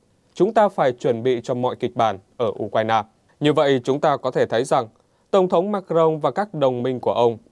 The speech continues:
vẫn đang suy nghĩ về các kịch bản đổ bộ quân đến Ukraine,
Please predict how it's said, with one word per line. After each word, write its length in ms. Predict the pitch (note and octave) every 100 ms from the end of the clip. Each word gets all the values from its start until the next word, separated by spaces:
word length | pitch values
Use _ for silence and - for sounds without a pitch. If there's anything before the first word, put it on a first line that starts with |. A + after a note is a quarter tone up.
| _
vẫn 280 | C3+ D3+ F#3
đang 220 | D#3 C3
suy 300 | - - B2
nghĩ 260 | A#2 C#3+ B3 - - _ -
về 160 | G3
các 160 | G3 B3
kịch 140 | E3+
bản 220 | C#3+ B2 A2
đổ 120 | A2
bộ 220 | G#2+ -
quân 220 | - A#2+ G#2+ _
đến 220 | A#2 A2
Ukraine, 520 | - C3+ B2+ A2+ A2+